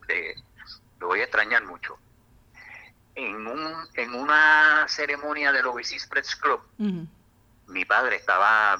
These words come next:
Speaker 1: nominado con un premio. Y es,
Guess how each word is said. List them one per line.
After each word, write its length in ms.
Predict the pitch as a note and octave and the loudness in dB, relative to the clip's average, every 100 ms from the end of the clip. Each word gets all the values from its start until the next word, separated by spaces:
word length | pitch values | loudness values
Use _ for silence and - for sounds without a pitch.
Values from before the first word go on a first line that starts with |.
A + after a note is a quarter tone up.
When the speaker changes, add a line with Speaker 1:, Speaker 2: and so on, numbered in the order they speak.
| F#2+ | -4
Speaker 1:
nominado 500 | F#2+ F#2+ F#2 A2+ A#2+ | -12 -10 -4 -2 -2
con 140 | G#2 F#2 | -6 -12
un 40 | |
premio. 360 | - D#2 D#2 C#2 - _ _ _ _ _ _ _ _ _ _ _ - - - - - - - _ - | -8 -8 -8 -14 -16 _ _ _ _ _ _ _ _ _ _ _ -20 -20 -18 -16 -16 -16 -18 _ -8
Y 180 | A2 A2+ | -4 -2
es, 240 | C3 - | -2 -6